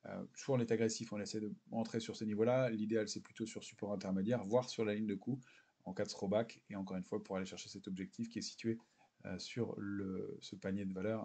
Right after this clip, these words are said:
à vingt quarante-trois, un peu au-delà. Euh, donc là, ce qu'on regarde, c'est le M S C I Brésil, l'Ixor, euh, donc, euh, code Rio, euh, qui est, euh, donc l'indice, euh,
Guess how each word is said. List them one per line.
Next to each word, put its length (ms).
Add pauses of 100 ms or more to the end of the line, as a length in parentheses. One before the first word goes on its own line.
à 260
vingt 200
quarante-trois, 500
un 80
peu 120
au-delà. 280 (420)
Euh, 80
donc 280
là, 120
ce 80
qu'on 120
regarde, 240
c'est 240
le 560 (1000)
M 140
S 160
C 100
I 40
Brésil, 380
l'Ixor, 640 (440)
euh, 140
donc, 320
euh, 480 (100)
code 260 (220)
Rio, 380 (420)
euh, 380 (280)
qui 220
est, 180
euh, 300
donc 320
l'indice, 540
euh, 380